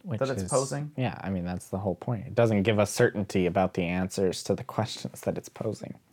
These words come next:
Speaker 2: I'm wondering if he thinks that it doesn't give any answers to anything.
Speaker 1: Hmm.
Speaker 2: And, and I think that the fact that it's posing questions,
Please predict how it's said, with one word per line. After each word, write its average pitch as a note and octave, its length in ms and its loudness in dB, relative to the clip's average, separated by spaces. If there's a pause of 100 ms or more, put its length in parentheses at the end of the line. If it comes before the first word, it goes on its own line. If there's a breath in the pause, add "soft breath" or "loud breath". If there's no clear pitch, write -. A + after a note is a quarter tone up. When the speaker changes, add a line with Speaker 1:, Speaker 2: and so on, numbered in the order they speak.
(120)
Speaker 2:
I'm C#3 160 4
wondering D3+ 480 6
if A2+ 140 0
he C3+ 180 0
thinks A#2+ 360 0
that A2 160 2
it G#2 80 -2
doesn't G#2+ 340 0
give G2+ 160 -4
any A#2 320 -2
answers C#3+ 460 -4
to - 180 -6
anything. D3 500 -4 (240)
Speaker 1:
Hmm. A2 220 2
Speaker 2:
And, F2 180 4
and B2 140 2
I C#3+ 200 4
think B2 300 -2
that A2+ 200 2 (580 soft breath)
the A#2+ 100 4
fact C3+ 340 4
that A2+ 120 4
it's G#2 140 -4
posing B2 540 0
questions, G#2 840 -4